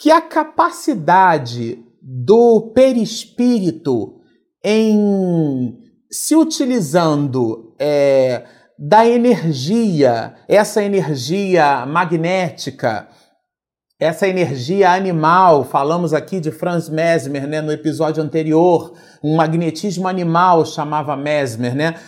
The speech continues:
Mas essa energia poderia ser capaz de manipular objetos, que os espíritos poderiam realizar esses movimentos à revelia do próprio médium,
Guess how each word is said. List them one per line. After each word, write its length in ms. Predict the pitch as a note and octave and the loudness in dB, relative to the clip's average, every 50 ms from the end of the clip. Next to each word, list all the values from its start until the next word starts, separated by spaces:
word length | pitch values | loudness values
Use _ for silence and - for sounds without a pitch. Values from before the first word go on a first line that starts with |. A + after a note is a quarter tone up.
| - - | -14 -8
Mas 300 | E3 F3+ F#3+ F#3+ E3+ D3+ | -4 -2 0 0 0 2
essa 320 | G#3 A#3+ A#3 A#3 - A#3 G#3+ | 2 2 0 0 -2 -4 -2
energia 800 | G#3 G#3 G3+ E3 D#3 D3 B2+ B2 C#3+ F3 F#3 F3+ D#3+ D3 A#2 - - - _ _ _ _ | 0 0 0 0 -2 -4 -6 -4 -4 -2 -2 0 0 -2 -2 -4 -8 -20 _ _ _ _
poderia 600 | C4 C4+ C#4+ C#4 G3+ B3+ A#3+ A#3 B3 C4 C#4+ C4+ | 2 2 2 2 2 2 2 2 2 0 0 -2
ser 280 | C#4 - B3+ B3 - - | -2 -2 -4 -4 -4 -2
capaz 760 | - A#3+ A3 - - - D#3 D3 C#3 C3+ C3+ B2+ C3 - - C#3 | -2 -2 -2 0 2 2 4 4 4 2 0 -4 -6 -10 -12 -12
de 200 | C3 B2+ E3 G#3 | -8 -4 -2 0
manipular 1000 | G#3 G#3 A3+ C#4+ D#4+ D#4+ D4+ C#4+ - - A#3+ A#3 G3+ F#3 F3 F3+ F#3+ G3+ F#3+ F3 | 0 2 4 4 4 4 2 0 -2 0 0 2 2 4 4 4 4 4 2 2
objetos, 1000 | D#3+ D3 D3 C3+ B2 C3 E3 F#3 G3+ G#3 G3+ - - C#3 A#2+ - - - - _ _ _ _ _ | -2 -4 -4 -4 -2 -2 0 2 2 2 0 -2 -6 -8 -6 -8 -10 -16 -18 _ _ _ _ _
que 120 | _ - B3 | _ -2 -2
os 140 | A#3+ F3+ G#3 | -2 0 -2
espíritos 760 | G#3+ G#3+ - - - - C4 C4+ C4 B3 - G#3 F#3 - - | -4 -6 -8 -10 -8 -6 -4 -4 -4 -6 -6 -10 -12 -14 -10
poderiam 640 | _ - B3 B3+ G#3 A3+ A3+ A3 G#3+ A#3+ C#4 C#4+ C4+ | _ 0 0 0 2 0 -2 -2 -2 -2 -2 -2 -2
realizar 800 | G#3+ F3+ A3 A3+ A#3 A#3 A3 G#3+ F#3 C3 C#3 G#3 A#3 A#3+ B3 A3 | -2 -2 0 0 0 0 0 -2 -2 0 2 4 4 6 6 4
esses 380 | G#3 F#3+ G3 - G#3 F3+ D3+ D#3+ | 4 2 0 -2 -4 -4 -4 -4
movimentos 1000 | F3+ F#3+ G3 F#3 D#3 E3+ F3+ F3 E3+ F3+ F#3+ F#3+ F#3 E3+ - D3 C3+ C3 - - | -2 0 0 0 0 -2 -6 -6 -4 -4 -4 -4 -6 -6 -6 -8 -8 -8 -10 -4
à 260 | - G3 A#3+ B3+ C#4 C4 | 0 2 4 4 2 2
revelia 760 | G3+ A3+ G#3+ G#3 E3+ F#3 G3+ F#3+ F3+ F3+ F#3 G3+ G3+ F#3+ F3 | 2 2 0 2 2 2 2 2 0 -2 -4 -2 0 0 0
do 160 | D#3 F3+ A3 | 0 -2 -4
próprio 480 | G#3+ - G#3+ G#3+ G#3 G#3 G#3+ - G3 F3 | -4 -2 0 0 0 0 0 -2 -2 -2
médium, 720 | D#3+ D#3 D#3+ E3+ G3 A3+ B3 A3+ D#3 B2+ C#3+ C#3 C3+ B2+ | 0 0 0 2 2 2 2 2 0 -2 -4 -2 -2 -4